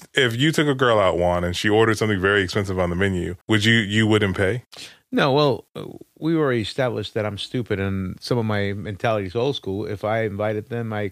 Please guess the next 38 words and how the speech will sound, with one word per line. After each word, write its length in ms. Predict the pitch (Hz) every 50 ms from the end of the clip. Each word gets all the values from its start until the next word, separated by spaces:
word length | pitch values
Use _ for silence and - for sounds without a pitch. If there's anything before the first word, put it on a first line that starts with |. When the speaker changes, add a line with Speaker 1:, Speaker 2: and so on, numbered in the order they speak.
| - - -
Speaker 2:
I 140 | - 113 110
would 160 | 104 107 92
expect 380 | 95 - - - 110 101 92 -
to 80 | -
pay. 320 | 71 - 127 131 123 107 101
But, 460 | 98 - - 110 104 101 - _ -
um, 400 | - 113 110 107 104 104 104 101 -
I, 80 | - 131
I 220 | 151 135 - 147
think 240 | 139 - 196 220 202
there's 260 | - 139 123 107 95
vibes 320 | 92 127 139 151 170 143 117
that 140 | 127 120 -
you 100 | - 107
get. 480 | 101 - 143 165 180 139 104 101 - -
Like, 300 | 110 110 107 104 101 - _ - - _ - - -
maybe 320 | 139 123 123 135 143 151 143
she 160 | - - 151
gave 240 | 139 143 143 139 135
off 260 | 135 131 139 131 -
the 80 | - 127
vibe 280 | 110 127 127 139 160
or 120 | 160 143 123
he 140 | 101 107 123
got 320 | 120 131 120 123 123 -
the 80 | - 117
vibe 300 | 107 120 120 131 143 127
that 220 | 123 117 110 107 - _
this 320 | 98 101 127 143 - - -
lady 300 | 127 123 123 127 127 120
was 180 | 107 110 101
being 280 | 95 - 120 120 120 104
a 60 | 110
bitch 520 | 95 87 120 139 165 143 117 - - - - - _
and 640 | 117 117 113 110 110 110 110 107 110 107 110 107 98
she 220 | - - 120 117
was 160 | 113 110 98
like, 420 | 101 107 104 104 101 101 - -